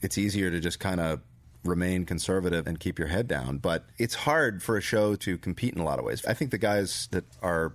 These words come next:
running the show have done a very good job at walking that line. But I've never had any direct dealings with the F C C. My dealings with broadcast standards, you would think would be contentious. It's exactly the opposite. And it's, it's not because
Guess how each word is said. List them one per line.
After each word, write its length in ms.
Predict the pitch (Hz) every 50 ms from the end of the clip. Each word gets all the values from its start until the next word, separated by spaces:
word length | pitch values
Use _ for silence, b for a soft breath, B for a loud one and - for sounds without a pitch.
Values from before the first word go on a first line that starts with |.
| - -
running 260 | 87 95 92 92 87
the 60 | 82
show 280 | - - - 117 107 101
have 100 | 95 82
done 160 | 95 92 87
a 60 | 85
very 180 | 73 85 85 85
good 160 | 73 78 69
job 400 | - 80 82 90 92 82 78 69
at 100 | 73 62
walking 300 | 69 80 82 - - 90
that 180 | 80 73 50 57
line. 320 | 78 85 90 85 78 71
But 180 | 67 80 80 - - - -
I've 120 | - 139 160
never 200 | 180 165 151 139
had 100 | 135 117
any 100 | 107 98
direct 420 | 76 90 80 76 82 104 - -
dealings 300 | 135 127 123 131 131 117
with 120 | - 123
the 80 | 123 120
F 100 | 123 123
C 160 | - - 127
C. 300 | 120 - - 131 147 160 - B B B B B B B B B B B
My 140 | 104 107 104
dealings 360 | 92 117 120 123 123 113 -
with 140 | 110 85 -
broadcast 500 | 101 98 104 104 - - 104 92 - -
standards, 640 | - 98 92 95 95 101 101 101 90 - - - -
you 100 | 92 87
would 100 | 85 87
think 260 | - - 127 120 120 -
would 100 | 101 87
be 100 | 98 92
contentious. 800 | - - 92 82 - 104 98 95 - - 156 - - - - - - - - - - -
It's 300 | - - - - - - -
exactly 500 | 101 87 90 95 107 101 101 - 104 90
the 120 | 82 82
opposite. 480 | 80 80 82 - 78 - - 73 - - -
And 240 | - 85 85 82 78
it's, 300 | - 85 87 - - - - - - - -
it's 160 | - - -
not 260 | - 107 104 107 - -
because 300 | 104 85 - 92 82